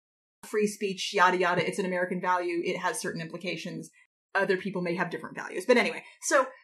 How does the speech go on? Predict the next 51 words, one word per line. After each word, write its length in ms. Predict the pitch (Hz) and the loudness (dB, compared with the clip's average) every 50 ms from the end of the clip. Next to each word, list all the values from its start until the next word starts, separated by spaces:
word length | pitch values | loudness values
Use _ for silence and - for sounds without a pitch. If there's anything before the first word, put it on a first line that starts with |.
| _ _ _ _ - | _ _ _ _ -2
early 240 | - 370 403 403 403 | 2 2 4 4 2
objections, 480 | 370 - 294 240 233 - - 240 226 226 | 2 2 0 0 0 0 -2 -4 -4 -2
a 80 | 220 | 0
lot 140 | 214 226 233 | 0 2 2
of 60 | 254 | 2
them 100 | 262 262 | 0 0
were 60 | 233 | 2
like, 160 | 208 135 - - | 2 2 4 6
"Urgh, 320 | - - 202 196 196 190 | 6 8 8 8 8 6
R 100 | 190 185 | 6 6
P 140 | - 196 175 | 4 2 2
F," 240 | 170 165 160 - - - | 2 2 0 -4 -2 2
or 260 | 208 196 190 185 180 | 2 4 4 2 -2
things 180 | 180 233 208 202 | -2 -4 -2 0
like 140 | 226 214 214 | 0 0 4
that, 240 | 175 165 175 - - | 4 4 4 4 4
or, 180 | 190 185 - | 2 2 2
"I 40 | 202 | 2
don't 180 | 190 208 202 208 | 0 0 -2 -2
think 100 | 208 226 | -4 -4
you 60 | 226 | -2
can 160 | 269 254 233 | -2 -2 0
do 140 | 220 165 160 | 0 0 0
it," 140 | 160 160 - - | 0 -2 -2 0
very 200 | - 180 185 190 | 2 2 2 4
legit 320 | 196 185 185 190 147 - - _ _ _ | 2 0 0 0 -2 -2 -4 _ _ _
objection. 540 | - 170 165 160 - - - 220 220 214 - - - | -8 -4 -4 -4 -4 -4 -8 -8 -10 -10 -8 -4 -2
Um, 280 | 214 214 208 208 208 - | -2 -2 -2 -4 -8 -8
some 280 | - - - 381 403 427 466 453 | -10 -2 0 2 2 2 0 -4
objections 580 | 415 - 349 320 330 - 320 294 285 262 - 233 | -4 -2 -2 -2 -2 -4 -8 -8 -8 -8 -8 -4
were 160 | 247 240 226 | -4 -2 -2
like, 400 | 208 196 190 185 180 175 170 170 - - - _ _ _ _ _ - | 0 -2 -2 -2 -2 -4 -6 -10 -16 -20 -20 _ _ _ _ _ 0
<sighs> 400 | - 339 330 302 277 269 262 254 - | 4 6 6 6 6 4 0 0 -2
okay, 200 | 247 - 233 202 | -2 0 0 -2
so 180 | 202 - 269 254 | 0 2 0 0
fanfiction 420 | 262 370 403 403 415 415 - 359 | 2 0 -2 0 -2 -2 0 2
dot 120 | 320 277 233 | 2 2 2
net 160 | 240 233 220 | 2 0 0
used 180 | 233 240 233 - | -2 -2 0 0
to 40 | 254 | 2
have 120 | 240 233 | 4 4
all 100 | 240 226 | 2 2
these 160 | 208 208 208 | 0 -2 -2
forums 400 | - - 185 190 202 202 208 208 | -2 0 2 2 2 0 -2 -4
that 140 | - 202 - | -6 -4 -2
they 80 | 190 180 | -2 0
then 240 | 185 180 185 180 - | 0 -2 -2 0 0
fucking 240 | 180 175 - 202 185 | 0 0 0 -2 -4
deleted 380 | 180 165 165 170 180 185 202 | -4 -6 -4 -4 -4 -2 -2
all 280 | 202 - 208 202 208 208 | -2 0 0 0 0 -2
of, 240 | 208 208 208 208 | -4 -4 -8 -10